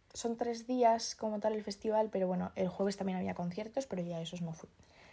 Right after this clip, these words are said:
o sea, no, no estuve el jueves, entonces bueno, voy a hablar de lo que yo estuve. Eh, vale, yo iba,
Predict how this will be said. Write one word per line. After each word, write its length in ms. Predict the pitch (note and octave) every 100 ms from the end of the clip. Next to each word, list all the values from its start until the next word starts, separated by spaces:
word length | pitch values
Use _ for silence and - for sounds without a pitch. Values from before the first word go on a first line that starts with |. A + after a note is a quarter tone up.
| -
o 20 | -
sea, 140 | F#3
no, 320 | F3+ E3 D#3+ E3
no 80 | F3
estuve 240 | - F3+
el 80 | E3
jueves, 320 | - - F3
entonces 220 | E3 F3
bueno, 160 | E3 D#3+
voy 100 | D#3+
a 40 |
hablar 200 | D#3+ E3
de 120 | G3 E3+
lo 120 | D#3+
que 140 | D#3+
yo 100 | D#3+
estuve. 400 | D#3 - - F3+ - - - - - - _ -
Eh, 640 | A#3 A3+ A3 A3 A3 G#3+ -
vale, 280 | A3 A3 G#3+
yo 280 | A3 C4+ - - _ _ _ -
iba, 360 | B3 C4 -